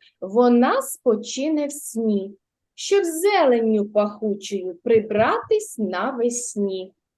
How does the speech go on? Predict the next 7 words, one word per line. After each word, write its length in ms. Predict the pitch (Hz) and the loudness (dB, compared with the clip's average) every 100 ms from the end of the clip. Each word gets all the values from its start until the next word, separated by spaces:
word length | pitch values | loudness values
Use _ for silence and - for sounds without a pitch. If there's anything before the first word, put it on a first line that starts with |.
| _ _ _ | _ _ _
щоб 280 | - 359 302 | -8 -4 -4
з 160 | 277 294 | -2 0
ниви 380 | 381 359 247 247 | 2 4 2 2
колосистої 1120 | 226 208 202 - 359 508 - - 403 403 214 | 2 0 -2 0 2 2 0 -2 2 4 4
був 380 | 226 220 196 | 2 2 0
добрий 580 | - 294 480 - 403 - - | 2 4 4 4 2 0 -2
урожай. 680 | 247 247 240 - 202 180 | 2 4 2 -2 -4 -4